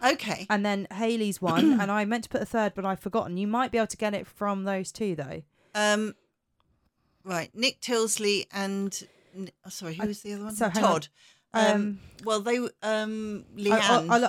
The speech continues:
Speaker 2: I, I, no, I'll also put the Baileys down as well. I've just thought of the Baileys.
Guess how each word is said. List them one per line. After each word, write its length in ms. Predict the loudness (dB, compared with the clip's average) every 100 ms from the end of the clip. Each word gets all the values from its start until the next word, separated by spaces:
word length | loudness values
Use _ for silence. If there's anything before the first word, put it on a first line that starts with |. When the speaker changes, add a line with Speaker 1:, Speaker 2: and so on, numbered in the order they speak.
| 2
Speaker 2:
I, 140 | 2 2
I, 60 | -2
no, 340 | -2 0 0 0
I'll 140 | 2 4
also 220 | 4 2
put 240 | 0 -2 -2
the 60 |
Baileys 580 | 0 2 2 0 -2 -4
down 260 | -4 -2 -2
as 140 | -4
well. 180 | -2 -2
I've 80 | -4
just 180 | -8 -6
thought 160 | -4 -4
of 80 |
the 80 | -4
Baileys. 680 | -2 0 0 -4 -6 -6 -8